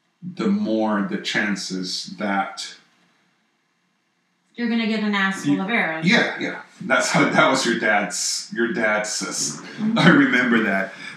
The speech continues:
Speaker 1: uh, saying that those who lead from the front get an ass full of arrows. Um, but I think that sticking your head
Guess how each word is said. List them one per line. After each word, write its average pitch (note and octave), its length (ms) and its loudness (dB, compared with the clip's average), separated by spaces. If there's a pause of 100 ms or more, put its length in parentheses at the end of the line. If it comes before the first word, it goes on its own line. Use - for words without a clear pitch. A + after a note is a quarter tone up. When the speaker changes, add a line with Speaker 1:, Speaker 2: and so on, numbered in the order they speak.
Speaker 1:
uh, A#2 300 4
saying A#2+ 440 4
that G#2 200 -2
those A#2 300 4
who A#2+ 80 0
lead A2+ 240 0
from A2 180 0
the G2+ 80 -2
front A2 320 -2
get A2 120 0
an G#2 100 -2
ass G#2+ 240 -2
full F#2 200 0
of - 60 -12 (140)
arrows. G2+ 680 -4 (420)
Um, G2 520 2 (680)
but A#2 520 2 (440)
I A#2+ 160 6
think D3 580 2
that A2+ 140 0
sticking - 480 0
your A2 160 4
head A2 520 2